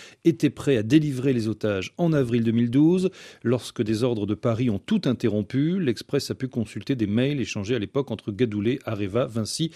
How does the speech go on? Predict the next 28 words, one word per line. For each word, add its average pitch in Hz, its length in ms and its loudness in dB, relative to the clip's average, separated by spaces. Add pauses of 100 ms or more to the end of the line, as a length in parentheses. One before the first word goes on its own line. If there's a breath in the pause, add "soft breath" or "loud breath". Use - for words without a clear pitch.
(300 loud breath)
et 123 100 6
l'Élysée. 147 600 4
Et 139 80 4
l'hebdomadaire 156 560 6
de 135 80 0
s'interroger, 139 580 2
pourquoi 180 460 4
le 135 100 2
général 131 320 2
Benoît 127 260 2
Puga 143 440 6 (360 loud breath)
s'est-il 135 380 2
opposé 160 540 8
à 98 80 -4
cette, - 320 -6
euh, 98 400 0
libération 117 580 2
des 107 240 2
otages ? 160 720 0
Marc 110 320 -2
Ferré, 127 320 0
Thierry 110 260 -2
Doll, 127 200 2
Daniel 110 320 0
Laribe 113 340 0
et 110 300 -4
Pierre 107 200 -2
Legrand. 123 400 2